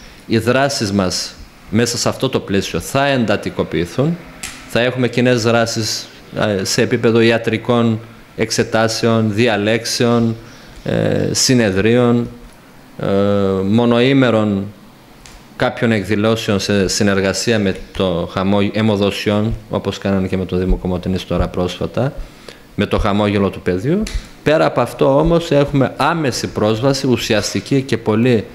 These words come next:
γρήγορη, και για τις υπηρεσίες του χαμογέλου του παιδιού. Για το Missing Alert, για το Amber Alert, οποιαδήποτε περίπτωση, ε, εξαφάνιση έχουμε στην περιοχή,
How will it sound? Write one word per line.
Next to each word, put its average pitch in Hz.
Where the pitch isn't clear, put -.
γρήγορη, 147
και 180
για 165
τις -
υπηρεσίες 120
του 131
χαμογέλου 120
του 123
παιδιού. 98
Για 123
το 104
Missing 120
Alert, 135
για 110
το 110
Amber 113
Alert, 107
οποιαδήποτε 113
περίπτωση, 98
ε, 92
εξαφάνιση -
έχουμε 101
στην 87
περιοχή, 92